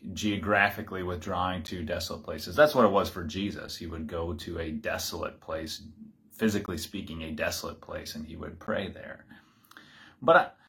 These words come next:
kinda wonder if in our context, it's less about withdrawing geographically to a desolate place and more about withdrawing from distractions.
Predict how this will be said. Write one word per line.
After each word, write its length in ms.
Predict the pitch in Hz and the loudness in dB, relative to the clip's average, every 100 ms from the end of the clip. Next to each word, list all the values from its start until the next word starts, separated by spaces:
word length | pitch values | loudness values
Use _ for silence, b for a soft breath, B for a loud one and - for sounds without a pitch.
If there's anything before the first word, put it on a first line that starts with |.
| b b - | b b 0
kinda 240 | 196 208 | 4 6
wonder 400 | 165 147 139 117 | 6 4 6 6
if 180 | 110 104 | 6 4
in 120 | 107 | 0
our 260 | 107 117 135 | 4 6 6
context, 760 | - 98 87 80 87 87 - | 4 -4 -4 -4 -6 -8 -8
it's 200 | 104 - | -12 -8
less 240 | 117 147 - | -6 -2 2
about 420 | 131 123 120 104 | 8 8 8 4
withdrawing 840 | 104 85 82 98 104 107 101 95 | -2 -2 -2 4 6 6 4 0
geographically 1040 | - 110 107 - 95 104 - 92 92 90 82 | 2 2 2 2 2 2 0 -6 -6 -8 -6
to 220 | - 90 | -6 -4
a 120 | 85 | -4
desolate 600 | 78 87 95 - 87 76 | -4 -4 -4 -2 -4 -6
place 500 | - 80 78 73 - - | -6 -6 -6 -8 -12 -8
and 160 | 101 107 | 2 8
more 400 | 110 123 147 139 | 10 8 8 6
about 560 | 110 92 87 90 87 - b b b | 6 4 4 4 0 -12 b b b
withdrawing 1000 | 90 104 101 95 101 107 110 110 104 98 - - | -2 -2 -2 -2 4 8 8 8 6 0 -8 -6
from 640 | - 135 120 104 101 98 90 B B 95 | 4 6 8 6 6 2 -2 B B -2
distractions. 1400 | 110 107 - 104 90 90 - 82 - - - - - | 0 2 0 0 0 -2 -8 -12 -14 -18 -14 -12 -12